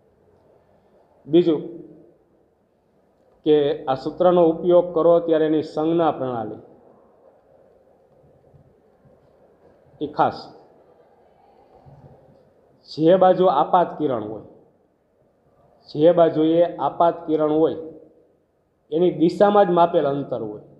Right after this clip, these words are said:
આપાત કિરણની દિશામાં જ માપેલ અંતર હોય તો કેવું લઈ લેવાનું તમારે? પ્લસ. અને બીજી સંજ્ઞા પ્રણાલી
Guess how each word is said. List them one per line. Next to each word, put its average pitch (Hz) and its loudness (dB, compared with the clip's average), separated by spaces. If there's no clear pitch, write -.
આપાત 175 0
કિરણની 156 -2
દિશામાં 175 0
જ - -6
માપેલ 156 0
અંતર 151 -4
હોય 151 0
તો 139 -6
કેવું 170 -2
લઈ 151 2
લેવાનું 139 -2
તમારે? 131 -4
પ્લસ. 120 -6
અને 135 -6
બીજી 151 2
સંજ્ઞા 175 2
પ્રણાલી 139 -6